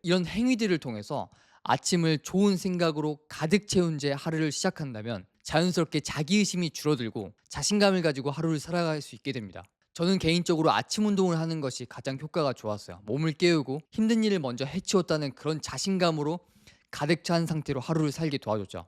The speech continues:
특히 아침에 일어나자마자의 뇌는 말랑말랑한 찰흙 같은 상태라서 말 그대로 뇌를 재설계할 수 있는 황금 시간대예요. 따라서 이 시간대에 긍정적인 활동으로 가득 채우면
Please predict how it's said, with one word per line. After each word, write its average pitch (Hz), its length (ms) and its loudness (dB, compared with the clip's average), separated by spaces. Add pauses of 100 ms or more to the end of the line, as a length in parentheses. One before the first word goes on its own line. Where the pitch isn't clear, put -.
(200)
특히 - 200 4
아침에 190 460 4
일어나자마자의 156 1200 0
뇌는 117 440 -2
말랑말랑한 165 840 2
찰흙 262 300 0
같은 196 300 -4
상태라서 120 640 -10 (380)
말 147 220 6
그대로 156 280 2
뇌를 160 320 2
재설계할 160 640 2
수 - 160 -10
있는 127 240 -4
황금 196 380 -4
시간대예요. 113 540 -8 (580)
따라서 196 260 6
이 170 140 0
시간대에 202 600 2
긍정적인 190 680 0
활동으로 151 420 -4
가득 135 300 -8
채우면 113 440 -8